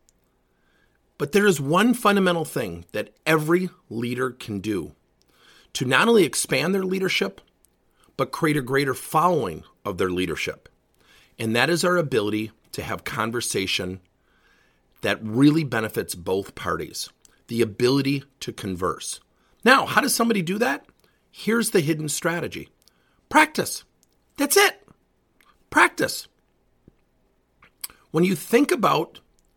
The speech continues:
our ability to lead on a daily basis, think about a normal day. Someone knocks on your door. "Do you have a second?" And they come up with a challenge that they're having,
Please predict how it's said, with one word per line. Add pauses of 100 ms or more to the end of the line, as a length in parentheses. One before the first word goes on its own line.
(420)
our
ability
to
lead (320)
on
a
daily
basis, (920)
think
about
a
normal
day.
Someone
knocks
on
your
door.
"Do
you
have
a
second?" (1120)
And
they
come
up
with
a (840)
challenge
that
they're
having,